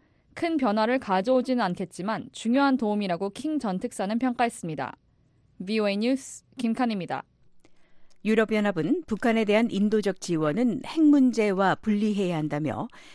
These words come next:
Speaker 2: 가장 취약한 계층에 지원이 제공돼야 한다고 밝혔습니다. 북한에는 긴장을 고조시키고 외교적 노력을 저해하는 모든 행동을 중단하라고 촉구했습니다. 안소영 기자입니다.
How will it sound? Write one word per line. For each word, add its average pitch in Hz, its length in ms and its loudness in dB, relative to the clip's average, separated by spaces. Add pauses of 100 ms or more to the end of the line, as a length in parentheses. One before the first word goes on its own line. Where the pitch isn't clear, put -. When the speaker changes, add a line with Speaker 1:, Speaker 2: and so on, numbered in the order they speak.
Speaker 2:
가장 247 340 0
취약한 262 560 0
계층에 202 720 0
지원이 202 460 0
제공돼야 170 640 0
한다고 135 340 -4
밝혔습니다. 117 680 -10 (720)
북한에는 240 680 4
긴장을 214 460 2
고조시키고 175 1000 0
외교적 214 400 4
노력을 190 400 2
저해하는 170 500 0
모든 226 380 4
행동을 196 440 2
중단하라고 208 680 4
촉구했습니다. - 800 -12 (220)
안소영 185 300 -4
기자입니다. - 640 -14